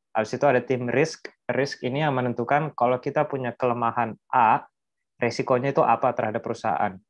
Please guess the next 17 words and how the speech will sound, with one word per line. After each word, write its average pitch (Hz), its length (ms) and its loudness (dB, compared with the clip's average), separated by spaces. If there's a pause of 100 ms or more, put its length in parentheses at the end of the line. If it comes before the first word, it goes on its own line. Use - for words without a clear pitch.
(120)
reputasinya, 120 800 -2 (480)
eh, 104 360 4 (360)
terdampaknya 113 560 -2
seperti 110 320 -4
apa, 139 480 4
dan 110 480 -4
dari 107 240 -4
keuangan 117 560 0
terdampaknya 113 560 -4
juga 101 160 -4
seperti - 240 -12
apa. 92 320 -6 (580)
Compliance, 127 800 2
compliance 131 560 2
ini 135 400 -2 (400)
lebih 123 400 2
ke, 156 320 4